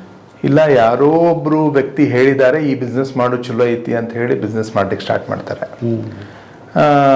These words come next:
Speaker 1: ಇಲ್ಲ ಏನಾದ್ರೂ ಒಂದ್ ಮಾಡ್ಬೇಕಲ್ಲ, ಖಾಲಿ ಕುತ್ಕೊಂಡ್ರೆ ಹೆಂಗೆ ಅಂತ ಒಂದ್ ಬಿಸಿನೆಸ್ ಮಾಡ್ಲಿಕ್ಕೆ ಹೋಗ್ತಾರೆ.
Speaker 2: ಏನೋ, ಹೌದಾ?
Speaker 1: ಹ್ಮ್,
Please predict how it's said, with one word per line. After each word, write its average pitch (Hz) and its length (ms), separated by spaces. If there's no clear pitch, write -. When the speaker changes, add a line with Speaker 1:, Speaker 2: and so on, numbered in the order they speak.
Speaker 1:
ಇಲ್ಲ 180 200
ಏನಾದ್ರೂ 196 540
ಒಂದ್ 185 100
ಮಾಡ್ಬೇಕಲ್ಲ, 156 680
ಖಾಲಿ 139 220
ಕುತ್ಕೊಂಡ್ರೆ 131 440
ಹೆಂಗೆ 110 680
ಅಂತ 117 180
ಒಂದ್ 123 160
ಬಿಸಿನೆಸ್ 104 320
ಮಾಡ್ಲಿಕ್ಕೆ 95 280
ಹೋಗ್ತಾರೆ. - 460
Speaker 2:
ಏನೋ, 151 260
ಹೌದಾ? 139 280
Speaker 1:
ಹ್ಮ್, 151 480